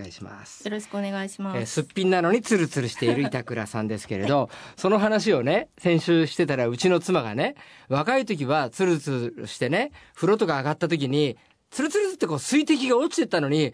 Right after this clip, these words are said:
Speaker 2: はい。
Speaker 1: 最近ないんだよって。僕もそうなんですよ。
Speaker 2: はい。
Speaker 1: べちゃ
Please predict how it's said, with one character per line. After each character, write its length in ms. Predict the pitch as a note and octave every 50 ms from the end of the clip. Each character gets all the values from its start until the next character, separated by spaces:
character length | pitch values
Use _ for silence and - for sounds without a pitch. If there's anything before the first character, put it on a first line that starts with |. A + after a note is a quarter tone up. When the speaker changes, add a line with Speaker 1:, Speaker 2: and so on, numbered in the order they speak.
| -
Speaker 2:
は 100 | - A3
い。 20 | G3
Speaker 1:
最 260 | - - G3+ B3+ C4+
近 200 | - C4 B3+ G3+
な 160 | F#3 G#3+ C#4
い 80 | E4+ E4+
ん 80 | C#4+
だ 60 | G3 E3+
よ 100 | C#3 A#2+
っ 20 |
て。 240 | - - B2 C3+ D3+
僕 260 | D3+ C#3 G3 G3+ B3
も 100 | D#4 D4+
そ 140 | B3+ C#4+ D4+
う 20 | C4
な 80 | G3+
ん 20 | E3+
で 20 |
す 60 | - D#3
よ。 100 | B2+ A2+ - - -
Speaker 2:
は 80 | C4 A3
い。 60 | F#3+
Speaker 1:
べ 140 | - F#3+ F#3+
ち 180 | F3 - - G#3
ゃ 60 | A3+